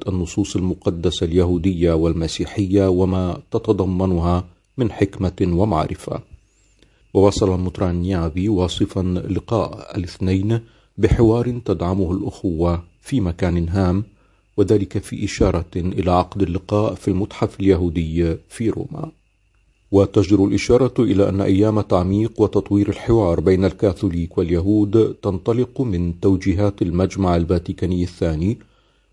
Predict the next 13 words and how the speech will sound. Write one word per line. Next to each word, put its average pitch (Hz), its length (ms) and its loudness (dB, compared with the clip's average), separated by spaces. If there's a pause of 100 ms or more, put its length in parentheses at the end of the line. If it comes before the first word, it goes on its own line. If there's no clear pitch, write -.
(100)
ومن 104 260 2
البيان 104 400 2
المجمعي 90 800 -2
في 110 220 0
عصرنا 87 680 -2 (340)
حول 113 280 4
علاقة 98 480 2
الكنيسة 90 760 -2 (140)
بالديانات 95 680 2
غير 87 140 2
المسيحية. - 720 -6 (1160)
وفي 98 240 2
سنة 95 280 0